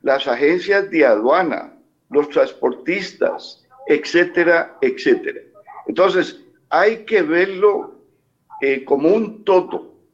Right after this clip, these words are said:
La situación del país es muy grave y eso no lo entiende el gobierno. No lo entiende. Cree que los comerciantes solo venden cosas importadas. Perdón,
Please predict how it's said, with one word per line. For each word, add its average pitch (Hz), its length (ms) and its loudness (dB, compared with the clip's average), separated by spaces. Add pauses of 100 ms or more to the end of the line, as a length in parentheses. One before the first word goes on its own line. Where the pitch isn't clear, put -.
(260)
La 135 220 2
situación 135 760 0
del 220 220 2
país 170 720 -2 (560)
es 180 480 -2 (100)
muy 175 760 2
grave 143 720 0 (460)
y 175 220 0
eso 220 580 2
no 170 380 0
lo 214 180 2
entiende 208 580 0
el 185 100 2
gobierno. 135 680 -2 (760)
No 170 220 4
lo 240 80 6
entiende. 220 640 0
Cree 202 320 2
que - 420 0 (460)
los 147 300 2
comerciantes 165 760 2
solo 196 300 4
venden 196 400 2
cosas 190 400 0
importadas. 160 760 0
Perdón, 147 560 -2